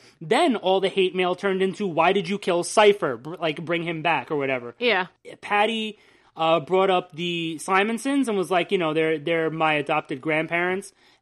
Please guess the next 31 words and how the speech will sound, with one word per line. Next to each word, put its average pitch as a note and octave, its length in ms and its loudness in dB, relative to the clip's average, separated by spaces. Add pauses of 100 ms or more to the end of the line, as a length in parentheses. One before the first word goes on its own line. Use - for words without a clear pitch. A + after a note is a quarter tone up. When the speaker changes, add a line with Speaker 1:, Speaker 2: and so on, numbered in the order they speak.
Speaker 1:
And E3 320 -2
so D#3+ 460 0
Brett F#3+ 320 0
told G3+ 220 2
us G3 120 2
about F3+ 220 2
his D#3+ 180 -4
first - 380 0
trip G3 220 2
to G3+ 60 -4
New F#3+ 80 0
York F#3+ 220 0
City G3 300 0
in E3+ 240 -4
the D#3 160 -2
eighties A3 440 0 (300)
and F3 120 -6
how G#3+ 180 0
he G#3+ 120 0
stayed G#3+ 340 0
in G#3 100 -2
a F3 100 0
hotel F#3+ 640 0 (320)
and G3 140 -2
he F#3+ 80 -4
forgot F#3+ 460 0
to A3 100 -8
lock E3 420 -2
the D#3 140 -4
door. F3 580 2 (460)
And F3+ 480 2